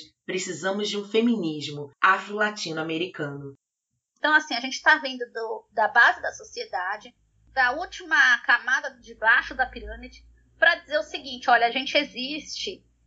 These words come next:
Speaker 2: e quem tá sustentando essa pirâmide que vocês montaram somos nós, são os nossos corpos. São os nossos corpos sem acesso, sem, vamos dizer assim,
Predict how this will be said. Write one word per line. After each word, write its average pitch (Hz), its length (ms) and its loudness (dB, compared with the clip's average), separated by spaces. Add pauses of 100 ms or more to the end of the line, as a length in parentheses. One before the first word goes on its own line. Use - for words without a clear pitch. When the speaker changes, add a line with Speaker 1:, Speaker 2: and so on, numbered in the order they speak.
(160)
Speaker 2:
e 262 140 -2
quem 359 340 0
tá 339 140 6
sustentando 302 920 2
essa 214 220 -4
pirâmide 208 500 -14
que - 80 -20
vocês - 360 -14
montaram 254 520 4
somos 285 380 -2
nós, 247 280 4 (380)
são 254 140 -14
os 254 100 -16
nossos 277 380 4
corpos. - 580 -8 (540)
São - 200 -8
os 208 80 -14
nossos 254 340 -2
corpos 240 380 4
sem 226 180 -4
acesso, 214 480 0 (220)
sem, 254 520 -2 (520)
vamos 220 180 0
dizer 220 80 0
assim, 214 400 -4